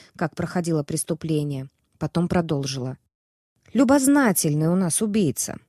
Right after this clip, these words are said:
почти с научным подходом. Он ковыряется в теле, наблюдает за процессами. Там в деле отмечено, что раны нанесены в разное время. То есть потыкает, порежет,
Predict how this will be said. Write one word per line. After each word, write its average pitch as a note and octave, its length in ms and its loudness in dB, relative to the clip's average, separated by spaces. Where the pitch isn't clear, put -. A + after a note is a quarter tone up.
почти F3+ 380 0
с - 140 -2
научным B3+ 520 2
подходом. C#3 680 -2
Он A#3+ 180 2
ковыряется A#3 680 0
в - 100 -10
теле, F3 520 0
наблюдает G#3+ 560 2
за A#3+ 120 0
процессами. C3 800 -2
Там A3+ 200 2
в G#3+ 80 0
деле A3+ 260 2
отмечено, A3+ 640 -4
что - 260 -2
раны A#3+ 340 2
нанесены G3 800 2
в F3+ 120 -4
разное G3 440 2
время. D3+ 400 -2
То - 80 4
есть - 160 4
потыкает, A3 800 2
порежет, G#3 680 2